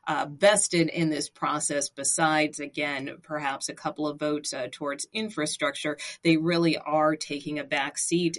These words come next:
and blasting at Democrats over what they believe is reckless spending.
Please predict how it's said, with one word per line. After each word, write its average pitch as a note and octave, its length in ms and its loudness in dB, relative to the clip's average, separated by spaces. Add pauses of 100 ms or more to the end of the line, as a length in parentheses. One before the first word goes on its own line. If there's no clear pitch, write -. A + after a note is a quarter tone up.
and D3 300 -4
blasting D#3+ 680 -4
at - 100 -12
Democrats C#3 580 -4
over C#3+ 240 -6
what C#3 220 -6
they E3+ 160 2
believe C#3 420 -4 (320)
is D#3+ 200 2
reckless C#3 420 -4
spending. - 560 -10